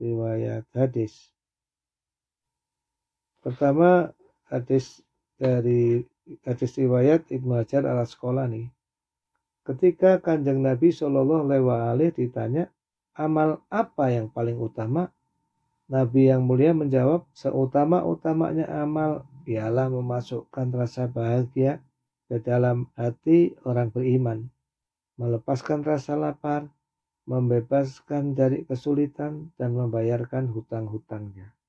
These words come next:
Hadis riwayat Ibnu Hajar Al Asqalani. Dan ini menurut saya berlaku baik untuk kaum beriman yang masih hidup maupun yang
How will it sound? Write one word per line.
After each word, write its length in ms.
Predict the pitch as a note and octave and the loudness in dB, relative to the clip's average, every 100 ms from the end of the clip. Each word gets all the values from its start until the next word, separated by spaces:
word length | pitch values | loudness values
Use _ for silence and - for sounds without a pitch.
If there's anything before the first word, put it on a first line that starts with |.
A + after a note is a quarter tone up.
| - | -14
Hadis 400 | A2 A2 B2 - | -12 -8 -8 -6
riwayat 400 | A#2 A2 A#2 B2 | -6 -4 -4 -6
Ibnu 240 | A2+ C3+ | -10 -10
Hajar 400 | G#2+ G2+ B2 C3 - | -12 -10 -8 -10 -10
Al 160 | A#2 A2 | -12 -12
Asqalani. 560 | - - B2 A#2+ A#2 _ _ _ _ _ _ _ _ _ _ _ _ _ - | -14 -10 -8 -8 -12 _ _ _ _ _ _ _ _ _ _ _ _ _ -8
Dan 160 | A#2+ | -4
ini 160 | A#2 C#3 | 0 2
menurut 400 | D#3 C#3 B2+ B2 | 2 2 2 2
saya 240 | B2+ D#3 | 0 0
berlaku 720 | C#3+ A2+ A#2 A#2 - D3 D#3+ D#3+ | 0 -2 0 -2 0 2 2 0
baik 240 | A#2 A#2 - _ | -4 -4 -8 _
untuk 560 | - B2+ B2 B2 A#2+ _ _ _ | -6 -4 -2 -4 -6 _ _ _
kaum 320 | - A#2+ A#2 A2 | -4 -2 -2 -2
beriman 480 | A#2+ A#2+ A#2 A2+ | -2 -2 -2 -2
yang 200 | A2 A2 B2+ _ _ _ _ _ - | -4 -6 -10 _ _ _ _ _ -6
masih 320 | C3+ D#3+ - | -2 -2 0
hidup 480 | F3 D3+ D#3+ D#3 E3 - | 2 2 2 0 0 -2
maupun 560 | A#2 A2+ G#2+ B2+ C3+ A#2 | -4 -4 -4 -2 0 0
yang 200 | A2 | -4